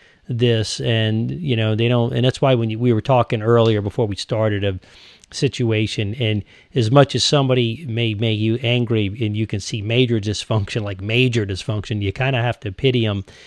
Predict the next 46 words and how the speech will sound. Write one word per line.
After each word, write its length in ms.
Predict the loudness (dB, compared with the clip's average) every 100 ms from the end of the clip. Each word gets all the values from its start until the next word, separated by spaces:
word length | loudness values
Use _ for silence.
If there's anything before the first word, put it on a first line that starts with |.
| -20 -20 _
from 220 | -2 0
the 80 | 0
perspective 720 | -2 -4 -2 -2 -2 -6 -4
that 200 | -6 -2
they 100 | -2
just 260 | 0 -2 -2
don't 220 | -4 -4
have 640 | -6 -2 0 0 0 -2
what 200 | 0 0
it 120 | 0 -2
takes 320 | -2 -4 -4
to 120 | -6
be 220 | -4 -4
good. 420 | 0 2 4 4 2
And, 180 | -2 -4 -12 -20 -20 -12
you 80 | -6
know, 80 | -2
I 100 | 0
come 200 | 2 2
from 180 | 2 2
the 120 | 4
old 200 | 4 2
school 260 | 0 0 2
a 20 |
little 180 | 2 2
bit 260 | 0 2
where 160 | 2 0
at 120 | 0
some 280 | 4 4 4
point, 400 | 2 2 2 -2 _ _ _ -6
you 120 | -2
know, 80 | 0
you 180 | 2 4
give 220 | 6 6
'em 140 | 4
the 80 | 2
truth 500 | 0 4 4 4 -2 -4
and 200 | -2 2
you 140 | 2
hope 200 | 2 0
to, 100 | -2
so, 280 | -4 -2 0
you 80 | 0
know, 220 | 0 0 -2 _ _ _ _ -6
yeah, 220 | -2 0
I 140 | 0